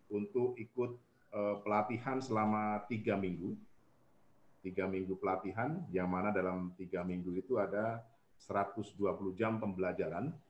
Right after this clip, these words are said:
yang mana sembilan puluh jam pembelajaran, eh, praktek dan di teori di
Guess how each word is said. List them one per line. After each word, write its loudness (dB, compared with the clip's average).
yang -2
mana 2
sembilan 0
puluh -6
jam 0
pembelajaran, -2
eh, -2
praktek -4
dan -4
di -4
teori 4
di -2